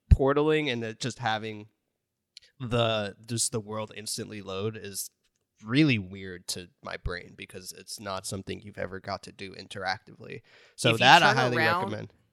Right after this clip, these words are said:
Speaker 2: if you turn around and look back through the portal
Speaker 1: It's not, no, it's, it's solely movement. So it's like you, you, like, you see it and you can,
Speaker 2: Yeah.
Speaker 1: like, tap on that and then your
Speaker 2: Right.
Speaker 1: character, like,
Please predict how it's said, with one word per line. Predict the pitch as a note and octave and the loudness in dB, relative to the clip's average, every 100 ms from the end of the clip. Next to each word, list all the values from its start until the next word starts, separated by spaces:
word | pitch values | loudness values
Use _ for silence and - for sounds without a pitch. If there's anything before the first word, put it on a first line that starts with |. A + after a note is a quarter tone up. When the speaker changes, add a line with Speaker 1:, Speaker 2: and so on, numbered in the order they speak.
| - | -14
Speaker 2:
if | C#3+ | -12
you | D#3+ | -10
turn | - G3 | -6 -6
around | E3+ E3+ D#3+ | -2 -2 -2
and | C3+ | -4
look | C3+ - | -6 -2
back | C#3 C3 C#3 | 2 2 2
through | D3 | -8
the | B2 | -10
portal | A2+ B2 A#2 G#2+ F2+ E2 _ _ _ _ - | -8 -4 -4 -4 -8 -10 _ _ _ _ 8
Speaker 1:
It's | D3 D3 | 8 10
not, | F3+ F3+ | 4 6
no, | D3 C#3+ A#2+ | 6 8 8
it's, | - - | 4 -2
it's | C3 | -2
solely | - C#3+ C3 A#2+ | 4 6 6 2
movement. | A2+ A2 G2 F2+ - | 0 -4 -8 -14 -8
So | - A2 | 0 0
it's | A2+ - | 0 -2
like | A2+ - | -4 -4
you, | A#2 B2 _ _ | -2 -2 _ _
you, | B2+ C3+ C#3 - A#2 | 2 2 0 -6 -8
like, | B2 A2+ | -4 -4
you | B2 | -4
see | A2 - B2+ D3 | -2 0 2 4
it | D#3+ | 2
and | A#2+ A2 | 0 -6
you | A2+ | -4
can, | A2 | -2
Speaker 2:
Yeah. | F#2 | -2
Speaker 1:
like, | G#2 | -2
tap | - G#2+ A2 | -4 -2 0
on | B2+ C3 | 0 0
that | C3 C3 | -2 -4
and | A2 | -6
then | G#2 | -4
your | G2 | -4
Speaker 2:
Right. | B2+ | -4
Speaker 1:
character, | A#2 G#2 G2 G#2+ | -4 -4 -6 -8
like, | G#2+ G#2 | -6 -8